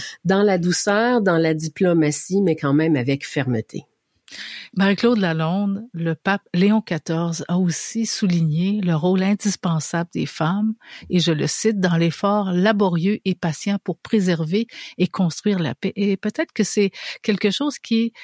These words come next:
Speaker 1: euh, pas assez souligné, le rôle des femmes qui, qui veulent vraiment, qui œuvrent pour la paix et qui veulent justement, euh, par leur participation à la vie, euh, sociale et même certaines politiques. Est-ce que vous avez pu voir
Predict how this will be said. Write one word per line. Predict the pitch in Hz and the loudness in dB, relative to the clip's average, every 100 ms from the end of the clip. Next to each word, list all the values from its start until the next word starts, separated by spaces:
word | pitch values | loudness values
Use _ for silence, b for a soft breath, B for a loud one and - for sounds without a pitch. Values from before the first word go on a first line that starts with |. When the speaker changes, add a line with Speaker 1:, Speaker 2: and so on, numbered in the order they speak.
| B B B _ | B B B _
Speaker 1:
euh, | 190 190 | -6 -4
pas | - 262 | 0 0
assez | 226 294 | 2 0
souligné, | 247 - 214 202 196 233 233 | 0 2 2 4 4 4 2
le | 180 | 2
rôle | 160 220 233 196 | 0 0 0 2
des | 180 | 0
femmes | 170 - 196 214 208 190 175 - | 0 -2 0 0 0 0 -2 -6
qui, | - 196 175 | -6 -4 -4
qui | - | -2
veulent | 190 208 220 | 2 4 4
vraiment, | 185 202 190 202 220 | 2 2 2 2 0
qui | - 208 202 | 0 2 2
œuvrent | 254 226 | 2 0
pour | - 190 | -2 0
la | 165 | -2
paix | 156 - 220 262 B B B B | -4 0 0 0 B B B B
et | - 226 | 0 2
qui | - - 226 | 0 0 0
veulent | 185 247 277 226 | 2 2 4 2
justement, | 185 185 - 202 175 180 214 226 B B B | 0 -2 -2 0 2 2 2 0 B B B
euh, | 175 165 | -4 0
par | 185 185 | 2 2
leur | 170 - | 2 0
participation | 196 - - - - 190 175 - 254 233 | -4 -4 -8 -8 -4 -2 -2 0 0 2
à | 196 | 2
la | 165 | 2
vie, | 165 165 185 185 | 2 0 2 2
euh, | 151 | 2
sociale | 151 175 - 196 190 202 | 0 -2 -2 0 2 2
et | 175 | 2
même | 185 185 185 - | 2 2 0 -8
certaines | - 180 - 214 196 | -6 -6 0 0 2
politiques. | - 180 160 - 254 269 | 0 -2 -4 -6 -8 -4
Est-ce | 202 - | -4 0
que | |
vous | 233 214 | 0 2
avez | 220 226 | 2 0
pu | - 339 285 - - | 0 -2 -2 -4 -2
voir | 190 208 220 | 2 2 2